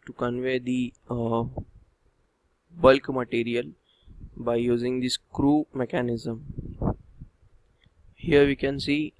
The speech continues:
uh, there's different types of pulleys are here. This is a generalized, uh, general layout of belt conveyor system. This one is a drive pulley.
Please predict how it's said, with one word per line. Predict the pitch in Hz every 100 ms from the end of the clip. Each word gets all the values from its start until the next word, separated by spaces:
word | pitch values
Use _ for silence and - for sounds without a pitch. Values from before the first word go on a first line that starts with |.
| -
uh, | 127 117 117 123 120 123
there's | 123 135 139 135 - - 127 123
different | 131 143 143 139
types | 131 -
of | 139 -
pulleys | 127 123 131
are | 127 123
here. | - 117 139 - - - - - _ - - -
This | - 127
is | 143
a | 147
generalized, | 139 139 139 139 143 -
uh, | 131 127
general | 131 135
layout | 139 127 127 127 131
of | 131 131 -
belt | 131 131 131
conveyor | 131 123 123
system. | 143 - 127 147 - - - -
This | 127 135
one | 147
is | 143
a | 135
drive | 127 120 123 120
pulley. | - 120 135